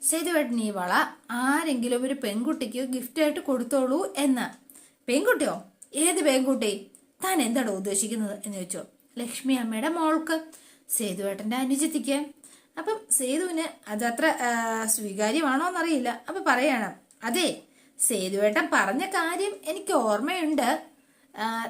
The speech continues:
തമാശ പറഞ്ഞതൊന്നും അല്ല. ഏട്ടൻ ആദ്യമായി കാണുമ്പോ ഒരു സമ്മാനം കൊടുത്താ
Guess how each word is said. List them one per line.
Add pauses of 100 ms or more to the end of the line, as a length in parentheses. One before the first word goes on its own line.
തമാശ
പറഞ്ഞതൊന്നും
അല്ല. (280)
ഏട്ടൻ
ആദ്യമായി
കാണുമ്പോ (100)
ഒരു
സമ്മാനം
കൊടുത്താ